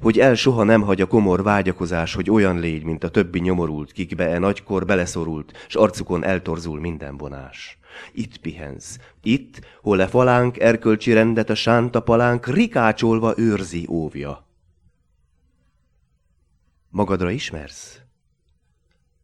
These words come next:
Itt a lelkek egy megszerkesztett, szép, szilárd jövőt oly üresen várnak, mint ahogy a telkek körös körül Mélán és Komorlón álmodoznak gyors zsibongást szövő magas házakról.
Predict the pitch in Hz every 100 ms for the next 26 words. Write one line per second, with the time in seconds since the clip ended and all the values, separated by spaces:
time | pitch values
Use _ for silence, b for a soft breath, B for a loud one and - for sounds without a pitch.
0 | - 101 - 92 107 120 117 85 - -
1 | - 87 95 117 - 110 101 98 95 -
2 | 90 - - - 117 127 127 - 127 120
3 | 104 117 117 113 104 - 131 139 - 135
4 | 127 123 120 113 107 104 95 95 95 90
5 | 85 85 87 82 82 107 107 98 90 90
6 | - 104 98 - - 90 87 85 85 101
7 | 98 95 90 87 85 - - 95 90 85
8 | 85 82 78 87 87 80 80 78 78 76
9 | - 76 85 76 85 80 78 76 76 73
10 | - 80 71 73 69 76 69 - 76 76
11 | 71 65 - 50 50 -